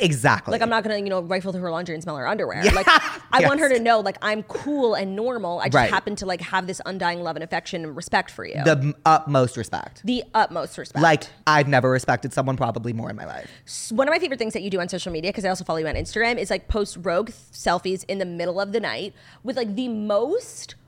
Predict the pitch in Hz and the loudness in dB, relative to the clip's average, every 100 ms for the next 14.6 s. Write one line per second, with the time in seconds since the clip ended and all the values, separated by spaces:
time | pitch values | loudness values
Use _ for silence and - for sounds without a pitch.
0 | _ 180 202 - - - 214 202 196 - | _ -4 0 0 -2 -2 0 2 2 0
1 | 160 165 190 233 - 269 - _ _ _ | 0 2 2 2 0 -8 -12 _ _ _
2 | _ _ _ - - - 214 202 208 - | _ _ _ -14 -12 0 0 0 -4 -2
3 | 196 185 196 - - _ - 196 147 147 | -2 -2 -6 -12 -14 _ -10 -6 -4 -6
4 | 170 165 98 175 220 240 233 233 220 220 | -8 -10 -8 -2 0 0 0 0 0 -2
5 | - 190 185 180 185 180 - 180 185 185 | -4 -6 -4 0 0 0 -6 -6 -2 0
6 | 175 143 139 131 208 226 180 180 180 185 | 0 -2 -4 0 0 0 -6 -6 -2 2
7 | 185 - 196 190 - 190 190 175 170 214 | 2 0 -4 -4 -4 -4 -4 -4 -2 -2
8 | 233 - 214 - - 254 262 381 466 185 | -2 -4 -6 -8 0 4 6 6 2 -4
9 | - 190 214 - 180 - 220 262 196 175 | -10 -4 -4 -2 -6 -4 -4 -4 -6 -8
10 | 92 - _ - 302 - 190 143 131 165 | -10 -14 _ 2 2 6 6 8 6 4
11 | - 160 - 254 226 190 165 151 170 147 | 4 2 2 0 0 4 2 2 -2 -4
12 | 151 147 110 - - - 190 156 175 262 | 0 2 2 -4 -18 -2 0 2 2 2
13 | 277 175 - 139 180 127 117 117 165 156 | 2 2 2 2 4 6 4 4 -2 -2
14 | 180 180 170 160 156 | -4 2 6 6 4